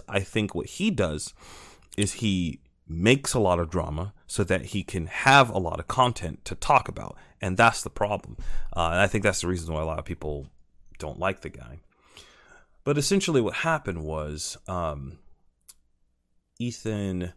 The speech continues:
made a video about him and kinda just went in an entire ca-, it's a, it's a pretty lengthy video. Um, let me see if I can find it. But it's a, it, he just basically catalogs all the dumb shit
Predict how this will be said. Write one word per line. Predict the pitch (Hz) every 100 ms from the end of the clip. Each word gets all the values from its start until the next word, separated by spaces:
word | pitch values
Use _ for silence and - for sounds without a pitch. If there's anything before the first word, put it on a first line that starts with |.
| _ _
made | - 95 90
a |
video | 85 107 107 82
about | 78 80 -
him | 80 78 82 -
and | 85 80
kinda | 95 90
just | 82 78
went | 87 92 -
in | 80
an | 76
entire | 82 - - 170 139
ca-, | 135 110 104
it's | 220 139
a, | 92 -
it's | -
a | -
pretty | - 247 110
lengthy | 98 98 80
video. | 76 101 82 67 80 -
Um, | 85 82 78 80
let | -
me |
see | 113 -
if | -
I | -
can | -
find | - 76
it. | 69 - - - - - - -
But | 104 92
it's | - 113
a, | 139 -
it, | 120 - 98 - -
he | - 135
just | 135 135
basically | 160 147 127
catalogs | 107 - 120 110 101 95 - - - - - -
all | 220
the | 208
dumb | 98 90 101 107 120
shit | 117 - 113 87